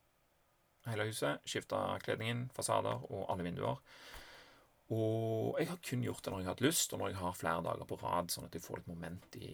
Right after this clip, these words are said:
i arbeidet, sant? Eh, jeg har ikke tvunget meg selv til å gjøre dette her hver ledige stund. Det er helt uaktuelt. Da blir jeg lei, og familien min blir lei av meg. Det går ikke. Så sånn, pju, pju, en uke der,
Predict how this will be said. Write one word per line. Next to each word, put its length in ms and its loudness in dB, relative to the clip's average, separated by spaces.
i 80 -6
arbeidet, 400 -4
sant? 400 -12
Eh, 300 -8
jeg 100 -8
har 80 -6
ikke 300 -4
tvunget 340 -2
meg 160 -2
selv 200 -2
til 100 -6
å 20 -2
gjøre 200 -2
dette 120 -10
her 160 -6
hver 160 -6
ledige 300 -6
stund. 260 -2
Det 320 0
er 300 -8
helt 180 -6
uaktuelt. 400 -2
Da 80 0
blir 160 -4
jeg 240 -2
lei, 140 2
og 400 0
familien 440 -2
min 180 -2
blir 160 -6
lei 160 -2
av 200 -6
meg. 280 -6
Det 140 2
går 160 -2
ikke. 320 -8
Så 180 6
sånn, 280 0
pju, 120 8
pju, 180 2
en 260 0
uke 180 0
der, 160 0